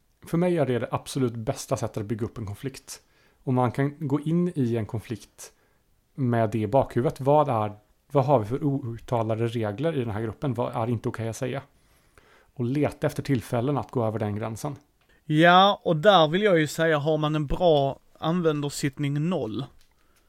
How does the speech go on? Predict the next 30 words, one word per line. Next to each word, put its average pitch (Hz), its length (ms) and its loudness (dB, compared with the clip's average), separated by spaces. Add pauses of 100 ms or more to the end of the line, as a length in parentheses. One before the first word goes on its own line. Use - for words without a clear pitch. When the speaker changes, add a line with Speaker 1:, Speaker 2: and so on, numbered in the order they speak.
(360)
Speaker 2:
så - 140 -2
är 143 120 2
det 143 60 2
här 143 220 2
ett 131 120 -8
ypperligt 127 500 -2
bra 127 220 -2
tillfälle 139 480 -4
att 120 80 -8
ta 139 80 -4
upp - 280 -8
de 139 120 -8
grejerna 139 400 -4
som 135 160 -12
du 131 80 -10
säger. - 400 -4
Vad 143 280 0
är 131 180 4
vår 151 180 -2
gruppdynamik? 139 800 -8
Är 147 100 -4
Kristoffer 135 460 -6
ledaren? 127 520 -4 (800)
Gillar 123 300 0
Speaker 1:
Mm. 120 120 0
Speaker 2:
Kristoffer 156 540 -2
att 147 120 0
jag 147 160 4
utmanar 139 500 0
honom? 151 320 -2